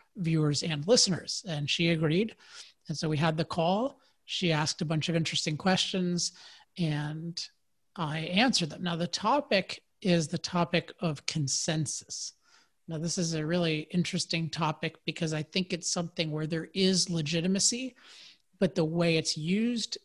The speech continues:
is very illegitimate. Now, for more on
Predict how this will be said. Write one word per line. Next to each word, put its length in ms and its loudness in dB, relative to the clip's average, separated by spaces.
is 240 2
very 680 2
illegitimate. 640 4
Now, 300 -10
for 120 -4
more 300 2
on 240 2